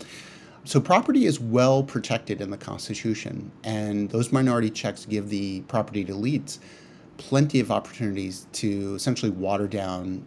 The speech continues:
defeat, or prevent any attempts to change the economic system. So I like to tell my students that, you know, even if Bernie Sanders gets elected,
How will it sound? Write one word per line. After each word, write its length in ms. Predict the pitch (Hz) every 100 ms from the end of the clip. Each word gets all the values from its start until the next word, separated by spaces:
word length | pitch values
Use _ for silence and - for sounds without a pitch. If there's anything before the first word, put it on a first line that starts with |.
| 107
defeat, 520 | 104 - 107 98 - 107
or 140 | 98
prevent 640 | - 98 98 110 101 - - - - - - - -
any 180 | 120 117
attempts 360 | 110 123 98 -
to 80 | 98
change 320 | - 101 -
the 100 | 85
economic 440 | 85 92 90 85
system. 380 | - 98 - - - - - - - - - -
So 280 | - 147
I 120 | 139 196
like 180 | 190 -
to 80 |
tell 140 | 139 143
my 140 | 123
students 380 | - 135 120 117
that, 240 | 110 107 - - -
you 120 | 135
know, 120 | 123 117
even 240 | 202 339
if 140 | 320 -
Bernie 240 | 170 156
Sanders 680 | 147 127 123 143 156 - - - - - - - - 110
gets 220 | 135 139
elected, 500 | 113 120 - 170